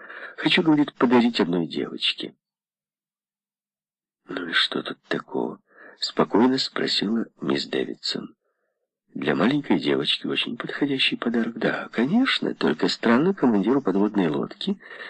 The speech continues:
покупать такую игрушку, да еще спрашивать ее в ювелирном магазине.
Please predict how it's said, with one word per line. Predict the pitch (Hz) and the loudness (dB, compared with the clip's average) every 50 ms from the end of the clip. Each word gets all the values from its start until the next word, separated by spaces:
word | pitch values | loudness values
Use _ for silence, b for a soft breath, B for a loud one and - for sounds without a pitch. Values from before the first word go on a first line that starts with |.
| B _ | B _
покупать | - 269 - 269 220 - 143 151 202 | -2 2 2 2 2 4 2 0 0
такую | - - 156 - 226 214 214 | -2 -4 0 2 4 4 4
игрушку, | 208 196 - 139 113 - - - - B B B B B B B B B - | 4 4 4 2 2 2 0 0 -2 B B B B B B B B B 2
да | 113 117 | 4 6
еще | 113 - - | 6 6 6
спрашивать | 107 - - - 101 87 85 - - 117 - - | 4 2 2 2 4 4 4 4 2 0 0 2
ее | - 180 175 170 | 2 4 4 4
в | 170 - | 4 4
ювелирном | - 117 110 101 101 87 85 85 82 78 82 98 113 | 4 4 4 4 4 4 4 4 2 2 2 2 2
магазине. | 131 143 147 170 170 170 - 131 98 - 65 58 - | 2 2 2 4 2 2 2 0 -2 -2 -6 -10 -14